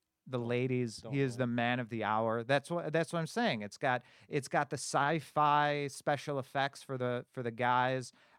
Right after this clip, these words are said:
Speaker 1: Um, you know, Jason Momoa, but then it's got the Timothée Chalamet and Zendaya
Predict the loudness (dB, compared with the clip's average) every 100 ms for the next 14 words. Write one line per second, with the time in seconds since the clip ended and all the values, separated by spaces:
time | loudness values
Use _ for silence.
0 | -6 0 0 0 -2 -6 -10 _ _ _
1 | -14 -4 -2 -2 -2 -2 -2 -2 -4 0
2 | 0 2 0 -2 _ -4 -2 -2 -2 -2
3 | -4 -6 -4 -4 -4 -6 -2 2 2 2
4 | 0 0 0 -2 0 -2 -2 -4 0 2
5 | 2 2 2 0